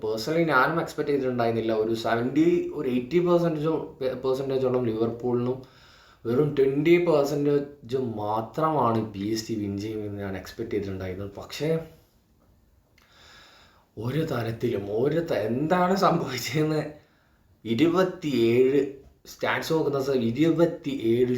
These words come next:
ഷൂട്ടാണ് പി എസ് ജി എടുത്തിട്ടുണ്ടായിരുന്നത്. ലിവർപൂളാണ് ഈ രണ്ടേ രണ്ട് ഷൂട്ട്സ് മാത്രമാണ്, അതും പത്തെണ്ണം on ടാർഗറ്റിലേക്ക്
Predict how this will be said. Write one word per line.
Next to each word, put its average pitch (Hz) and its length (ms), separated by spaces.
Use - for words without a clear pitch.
ഷൂട്ടാണ് 107 760
പി 95 100
എസ് - 180
ജി 107 100
എടുത്തിട്ടുണ്ടായിരുന്നത്. 92 760
ലിവർപൂളാണ് 113 680
ഈ - 20
രണ്ടേ 143 460
രണ്ട് 113 240
ഷൂട്ട്സ് 101 400
മാത്രമാണ്, 95 560
അതും 127 200
പത്തെണ്ണം 139 800
on 113 240
ടാർഗറ്റിലേക്ക് 107 560